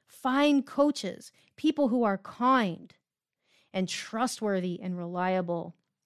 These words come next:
Because honestly, the possibilities for healthy relationships are literally endless.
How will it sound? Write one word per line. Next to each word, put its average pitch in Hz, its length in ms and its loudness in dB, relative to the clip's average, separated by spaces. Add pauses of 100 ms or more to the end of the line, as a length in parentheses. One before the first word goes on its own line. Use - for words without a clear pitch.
(960)
Because 220 360 0
honestly, 269 520 2
the 240 100 0
possibilities 226 880 0
for 208 180 -4
healthy 196 340 -2
relationships 190 760 -4
are 214 180 4
literally 226 520 2
endless. 180 640 -4